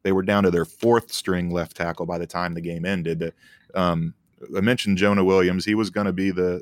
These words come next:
the starter, and, um, he got, he had the labrum surgery, and he was out. So they had put, pl-, planned to kick Cordy Glenn back inside to guard. Well, when Jonah gets hurt, they put Cordy back out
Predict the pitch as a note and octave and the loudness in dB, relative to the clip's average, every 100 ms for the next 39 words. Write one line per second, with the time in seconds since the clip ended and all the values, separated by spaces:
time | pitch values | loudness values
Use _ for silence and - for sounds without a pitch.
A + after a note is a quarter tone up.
0 | - F2+ - - G2 F#2+ F2 E2+ _ _ | -8 -10 -6 0 0 2 0 -2 _ _
1 | _ _ _ _ _ _ - F#2+ F#2 F2 | _ _ _ _ _ _ -10 -4 -2 -4
2 | - - _ _ - F2+ E2 E2 E2 _ | -8 -20 _ _ -6 -2 -2 -4 -8 _
3 | _ _ _ _ _ G2 G2 G2+ F#2 F#2+ | _ _ _ _ _ -12 -4 -2 0 0
4 | G2+ G2 F#2+ F#2 G2 G2+ F#2+ - G#2 G2+ | 2 2 2 2 2 2 -2 -2 -4 -2
5 | F#2+ G2 G2 F2+ F2 F2 G#2 F#2 F#2 E2+ | -2 -4 -4 -6 -8 -6 -4 0 -2 0
6 | G2 F2+ _ - _ G2 G2 - A#2+ - | 0 -2 _ -20 _ 0 0 0 -10 -10
7 | - A#2 _ B2 B2 - B2+ - - A#2 | -10 -10 _ -6 -4 -4 -6 -4 -2 0
8 | G2+ F#2+ A#2 G#2 F#2+ F2+ - C3+ D3+ - | 0 -2 0 0 0 -2 -4 -4 -4 -2
9 | E2 E2+ E2+ - _ _ F2+ G#2+ A#2+ F2 | -4 -4 -6 -12 _ _ -4 0 2 2
10 | F2 _ _ G2 G2 F#2 A2 A#2+ G#2+ G2 | -2 _ _ 0 0 2 2 2 -2 -2
11 | G2+ G2 F2+ G2 - G#2+ G#2 F2+ F2+ F2 | -2 -2 -6 -8 -2 -2 -2 -4 -4 -6
12 | - F2 F2 | -6 -6 -8